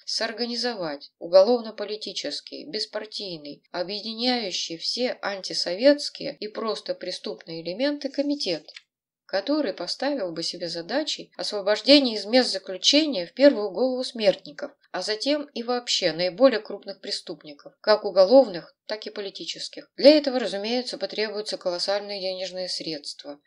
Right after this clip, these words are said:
Их будем доставать путем налетов, экспроприации.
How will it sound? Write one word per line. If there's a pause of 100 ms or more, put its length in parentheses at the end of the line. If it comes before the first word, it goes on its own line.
(140)
Их
будем
доставать
путем
налетов, (420)
экспроприации.